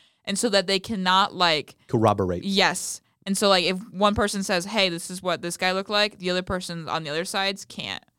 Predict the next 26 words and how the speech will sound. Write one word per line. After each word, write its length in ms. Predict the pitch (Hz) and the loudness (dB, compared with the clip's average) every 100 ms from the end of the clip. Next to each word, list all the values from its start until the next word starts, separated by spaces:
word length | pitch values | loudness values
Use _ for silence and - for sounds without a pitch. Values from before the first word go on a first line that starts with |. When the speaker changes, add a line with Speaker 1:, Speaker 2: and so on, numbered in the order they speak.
| _ _ | _ _
Speaker 2:
Can't. 200 | 127 107 | 4 4
Speaker 1:
Which 340 | 95 170 - - | 4 2 -2 2
Speaker 2:
Yeah. 200 | 117 82 | 2 4
Speaker 1:
is 160 | 190 180 | 0 -2
literally 600 | 127 196 202 220 233 214 | -6 2 4 4 2 -2
genius. 800 | 160 175 180 208 220 175 123 - - | -4 -4 -2 0 0 -2 -4 -2 2
I 80 | 226 | 4
just 140 | 330 | 4
wanted 180 | 269 269 | 0 0
to 60 | |
point 180 | 254 220 | -2 -2
that 100 | 190 | 2
out 240 | 170 170 143 | 2 2 0
'cause 80 | 180 | -6
I 100 | 180 | -4
thought 160 | 180 | -2
that 120 | 185 | -2
was 120 | 170 165 | -4 -4
so 380 | - - 180 185 | -4 0 2 0
smart 560 | - - 165 160 139 | -2 -6 -4 -4 -6
of 140 | - - | -10 -6
Light 200 | 156 - | -8 -6
Song 200 | 160 156 | -10 -12
to 60 | |
do. 320 | 139 98 53 - | -14 -12 -14 0
Speaker 2:
Yep. 240 | 127 127 | 2 2